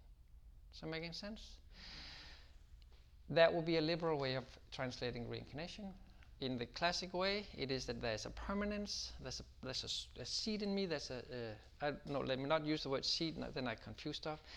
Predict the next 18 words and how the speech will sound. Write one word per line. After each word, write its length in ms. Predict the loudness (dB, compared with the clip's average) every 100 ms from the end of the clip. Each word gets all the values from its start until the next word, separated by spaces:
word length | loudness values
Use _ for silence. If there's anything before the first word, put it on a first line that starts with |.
| -14 0
There 120 | 6 6
is 200 | 6 6
a, 200 | 4 4 -2 -18 -18 -18 -2
a 180 | 4 4 6
entity 520 | 4 4 0 0 2
in 140 | 2 4
me 320 | 4 2 -2 0
that 220 | 4 4
is 140 | 4
the 80 | -2
soul 420 | 0 4 4 4 0 -2
that 180 | -2 0
passes 600 | -2 0 0 -2 -2 -2 -4
on 280 | -2 0 0 -4 -12 -18 -8
and 280 | -4 -4 -4 -8 -16 -18 -18 -18 -16 -10
through 360 | -2 0 0
generations, 560 | -2 -6 -4 -4 -4 -8
generations, 580 | -8 -6 -4 -4 -8